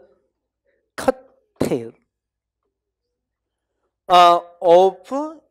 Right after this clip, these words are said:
its tail. 그러니까 꼬리를 자르는 걸 얘기하는 거지, 뭐, 그치? 그러면 그것은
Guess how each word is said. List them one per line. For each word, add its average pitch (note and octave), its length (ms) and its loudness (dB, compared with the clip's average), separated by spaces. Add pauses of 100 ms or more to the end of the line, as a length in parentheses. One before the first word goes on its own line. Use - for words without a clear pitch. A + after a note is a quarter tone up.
its D3+ 240 -14 (100)
tail. C3+ 520 -10
그러니까 E3 200 -2
꼬리를 C4+ 640 -2
자르는 C4+ 480 -10
걸 G#3+ 140 -10
얘기하는 F#3 440 -18
거지, D3+ 360 -20
뭐, C3 180 -20
그치? G#3 320 -20 (380)
그러면 G#3 500 2
그것은 E3 520 0